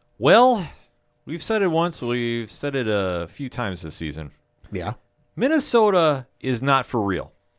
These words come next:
Speaker 1: Sorry, they're the luckiest team in football.
Speaker 2: Yeah.
Speaker 1: They're not worthy of the seed they had this entire season. They got their record by luck.
Speaker 2: Well, and also somebody has to win the division, so.
Speaker 1: Right, by default.
Speaker 2: Yeah.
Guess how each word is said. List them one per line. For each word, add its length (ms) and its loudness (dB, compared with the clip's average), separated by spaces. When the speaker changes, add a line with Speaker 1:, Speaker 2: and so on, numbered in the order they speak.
Speaker 1:
Sorry, 320 2
they're 200 0
the 140 0
luckiest 640 0
team 220 -4
in 80 -2
football. 580 0
Speaker 2:
Yeah. 200 2
Speaker 1:
They're 240 0
not 400 0
worthy 380 0
of 100 0
the 60 -6
seed 340 -2
they 160 0
had 220 0
this 160 -10
entire 280 -4
season. 440 -6
They 160 0
got 260 2
their 120 0
record 540 -2
by 160 2
luck. 480 -4
Speaker 2:
Well, 160 2
and 100 0
also 220 -4
somebody 260 -4
has 160 -6
to 60 -10
win 160 -10
the 60 -10
division, 420 -12
so. 320 -8
Speaker 1:
Right, 340 2
by 140 0
default. 520 -4
Speaker 2:
Yeah. 220 -8